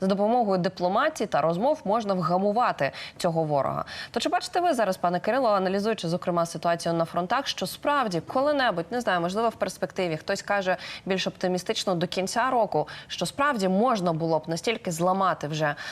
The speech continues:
е, силу і міць російської армії, що Росії просто не лишалося б нічого, окрім,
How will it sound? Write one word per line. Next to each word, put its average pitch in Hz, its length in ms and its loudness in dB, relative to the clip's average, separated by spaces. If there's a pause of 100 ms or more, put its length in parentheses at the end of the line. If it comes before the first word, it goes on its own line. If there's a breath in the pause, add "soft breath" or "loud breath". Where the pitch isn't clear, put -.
(160 loud breath)
е, 170 140 2
силу 196 420 0
і 196 80 -2
міць 190 260 0
російської 170 480 -2
армії, 254 280 2
що 175 240 0
Росії 220 340 0
просто 185 340 -2
не 180 160 4
лишалося 180 600 0
б 151 60 -2
нічого, 175 540 0
окрім, 180 360 -2